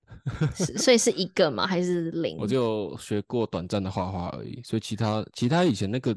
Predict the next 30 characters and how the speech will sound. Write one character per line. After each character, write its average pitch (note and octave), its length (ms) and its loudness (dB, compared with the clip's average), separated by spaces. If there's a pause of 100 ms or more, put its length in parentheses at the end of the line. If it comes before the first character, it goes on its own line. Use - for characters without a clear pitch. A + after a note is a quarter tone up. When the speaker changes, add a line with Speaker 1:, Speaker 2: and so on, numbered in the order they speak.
Speaker 1:
围 G#2+ 180 2
棋 F#2+ 260 -2
好 F2 120 -4
像 A2+ 300 0 (460)
一 C3+ 100 0
直 A#2+ 160 0
没 G#2 120 2
有 G2 140 2
那 F#2+ 120 -2
个 G2+ 100 0
缘 D2 240 -4
分， - 220 -4
但 C#3+ 100 2
是 E3+ 80 4
我 A2+ 100 4
身 G#2+ 200 2
边 A2 120 4
倒 A2 120 2
是 - 100 -6
蛮 F2 160 -2
多 F#2+ 140 0
人 F2 80 -2
都 F2+ 120 -2
在 F#2 80 -2
学 - 220 -8
这 - 80 -10
个 - 100 -10
东 - 220 -12
西 - 200 -12
的。 - 140 -14